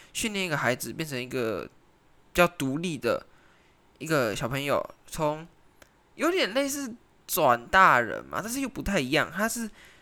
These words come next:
让你学习独立，学习团体合作，学习在比较物质没有那么好的地方生活。我来跟大家讲一下，这个到底是在做什么好了。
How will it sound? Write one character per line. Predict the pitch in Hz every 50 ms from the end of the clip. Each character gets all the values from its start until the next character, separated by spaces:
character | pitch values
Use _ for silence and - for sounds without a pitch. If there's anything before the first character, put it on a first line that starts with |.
| _ _
让 | - - 170
你 |
学 | 151 127 143
习 | 147 160 151
独 | 143 - - 139 135 151
立， | 170 180 156 131
学 | 123 - 156
习 | 143 143
团 | - 156 143
体 | 139 143 123
合 | 135 127 107
作， | 117 - 151 156 139 107 82 - - _ _ _ - - - - - -
学 | _ - - 165 165
习 | 165 - 151 151 151 151
在 | 147 - 196 175 160 151 143 120 - - _ _ _ - - - _ _ _ _ _
比 | _ 160 151 135
较 | 127 - 170 196 185 175 180 180 139 123 104 82 - - - _ _ _ _ _ _ _
物 | - 208 190
质 | 165 - - 135 139
没 | 147
有 | 151 143 143
那 | 147
么 | 147
好 | 139 139 117 87
的 | 92
地 | 117
方 | 131 - 127 117 117
生 | 120 - 120
活。 | 123 - - - - - 143 - - - - - - - - - - - - - - - - - - -
我 | 139 151
来 |
跟 | 175 202 196
大 | 196 196
家 | 185 185
讲 | 180 160 - -
一 |
下， | 151 - 147 - - - - - - - - - - - _ _ -
这 | - 220
个 | 196 160
到 | 151 127
底 | 107 131
是 | 147 135
在 | 131 123 113 110 - _ _
做 | - 143 120
什 | 123 -
么 | - -
好 | - - -
了。 | - -